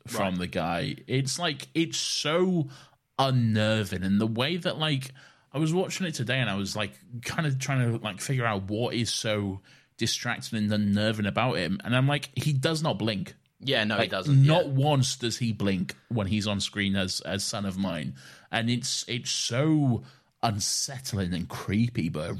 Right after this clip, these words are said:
Speaker 1: really good performance.
Speaker 2: So it, it's, it's Harry Lloyd is his name, um, and, like, he, he's done some stuff since. He did Game of Thrones after this, uh, in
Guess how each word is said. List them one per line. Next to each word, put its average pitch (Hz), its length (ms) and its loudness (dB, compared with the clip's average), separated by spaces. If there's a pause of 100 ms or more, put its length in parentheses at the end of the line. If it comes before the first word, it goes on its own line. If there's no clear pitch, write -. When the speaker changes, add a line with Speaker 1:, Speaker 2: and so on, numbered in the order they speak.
Speaker 1:
really 120 420 4
good 175 180 -4
performance. - 800 -6
Speaker 2:
So 139 200 -6
it, 147 140 -8
it's, 143 420 -10
it's 127 220 -10
Harry 151 320 0
Lloyd 85 400 -6 (160)
is 90 140 -14
his 85 180 -12
name, 73 340 -12 (600)
um, 90 520 -6
and, 101 280 -8
like, 113 180 -8
he, 135 200 -10
he's 139 260 -8
done 185 180 0
some 127 240 -4
stuff 143 220 -4
since. 175 200 -8
He 127 60 -8
did 110 180 -8
Game 104 220 -4
of 95 60 -12
Thrones 101 360 -6
after 98 280 -6
this, 95 520 -8
uh, 92 220 -4
in 90 160 -8